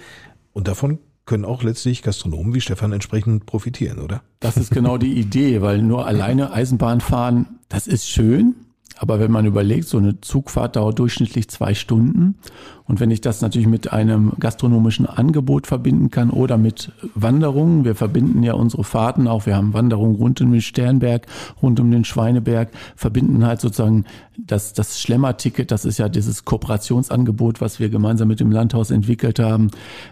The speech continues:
Speaker 2: Das ist ein Zugpferd. Da gehen auch manche drauf ein, sagen, „Gut, ich will schön essen gehen, will noch ein bisschen was sehen, mal was anderes sehen.“ Und davon profitieren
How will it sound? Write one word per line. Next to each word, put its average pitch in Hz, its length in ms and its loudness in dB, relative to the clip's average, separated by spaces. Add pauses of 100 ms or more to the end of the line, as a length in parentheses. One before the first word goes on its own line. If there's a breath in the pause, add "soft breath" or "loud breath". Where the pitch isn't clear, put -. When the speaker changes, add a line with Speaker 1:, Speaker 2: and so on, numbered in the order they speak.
(180 loud breath)
Speaker 2:
Das 123 180 -4
ist - 380 -4
ein 190 100 2
Zugpferd. 117 460 -2
Da 117 60 0
gehen 156 260 0
auch 151 160 -2
manche 170 540 2
drauf 139 280 -2
ein, 160 220 0
sagen, 151 160 2
„Gut, 165 160 0
ich 120 120 0
will 127 100 2
schön 131 200 0
essen 165 300 0
gehen, 196 300 0 (160 loud breath)
will 127 100 2
noch 127 120 2
ein 135 100 4
bisschen 131 260 0
was 117 180 -2
sehen, 151 360 2 (500 loud breath)
mal 127 240 0
was 131 140 -2
anderes 139 440 2
sehen.“ 139 340 2 (320 loud breath)
Und 120 140 0
davon 131 260 0
profitieren 127 840 0